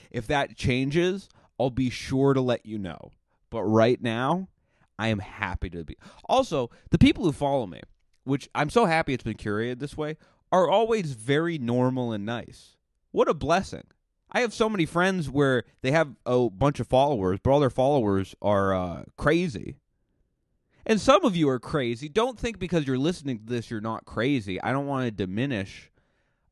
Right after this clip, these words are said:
how crazy you are. But I am very lucky in that way, so f-, please, feel free. If you see me at a show, if you see me outside of a show,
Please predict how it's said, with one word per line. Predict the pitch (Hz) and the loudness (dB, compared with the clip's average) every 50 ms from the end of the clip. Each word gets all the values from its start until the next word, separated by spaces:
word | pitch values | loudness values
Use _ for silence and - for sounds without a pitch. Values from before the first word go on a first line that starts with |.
| - | -10
how | - 107 127 120 | -2 2 2 2
crazy | 117 - - 120 113 135 151 147 113 90 | 2 2 0 2 4 4 4 2 0 -6
you | 67 73 - - | -12 -12 -12 -12
are. | 50 50 50 50 - - _ _ _ _ _ _ _ _ - | -12 -12 -12 -14 -16 -18 _ _ _ _ _ _ _ _ -6
But | - 151 151 | -4 -2 -2
I | 156 170 | -2 -2
am | 196 226 214 | -2 -2 -2
very | 180 190 185 180 170 | 0 0 2 2 2
lucky | 160 175 175 - 151 139 | 2 2 0 0 -2 -2
in | 123 113 | -2 -2
that | 104 87 85 | -2 -2 0
way, | 98 92 92 | 0 -2 -2
so | - - 107 | -2 -4 -6
f-, | 98 - - _ - | -6 -8 -14 _ -4
please, | - 156 131 92 82 - | 0 2 2 0 0 -2
feel | - - 147 147 | 2 4 4 4
free. | - - 117 107 95 85 - - _ - | 4 4 2 2 2 2 -2 -8 _ -20
If | - - | -18 -16
you | - - | -14 -10
see | - - 147 | -4 -2 -2
me | 139 143 | 0 0
at | 139 131 | -2 -4
a | 117 | -4
show, | 107 - 131 123 131 135 143 - _ _ _ _ _ _ _ | -4 -4 -4 -4 -4 -4 -6 -10 _ _ _ _ _ _ _
if | - - 120 | -14 -10 -8
you | 113 | -8
see | - - 147 | -6 -4 -4
me | 143 143 | -2 -2
outside | 139 139 123 117 - 135 120 127 | -2 -4 -4 -4 -6 -6 -6 -6
of | 127 113 | -6 -8
a | 92 90 | -10 -12
show, | - - - - - - | -12 -12 -14 -14 -14 -18